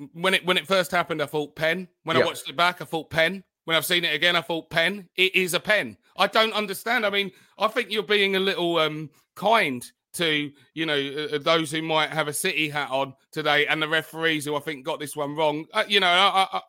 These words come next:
Speaker 1: fair play, obviously, your opinion. Lots of people have echoed that. They thought it might have been soft. I don't think it is. The fact is, is the moment, uh, Ødegaard gets to that ball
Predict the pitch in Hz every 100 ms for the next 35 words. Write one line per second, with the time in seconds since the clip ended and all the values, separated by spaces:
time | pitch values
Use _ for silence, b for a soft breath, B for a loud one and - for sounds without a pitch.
0 | - - 233 185 202 190 190 180 170 170
1 | 165 151 160 160 147 170 165 170 175 185
2 | - 156 - 170 - 151 143 _ _ -
3 | 160 180 - 151 139 151 147 147 151 160
4 | 151 160 175 160 147 156 147 - 196 139
5 | - - _ _ _ _ 269 302 339 311
6 | 285 247 214 262 208 104 - _ _ _
7 | _ 262 - 381 403 302 185 139 143 175
8 | 208 233 311 349 294 262 254 _ - 254
9 | 254 202 156 147 151 - 247 - - 247
10 | 254 254 - 208 131 202 311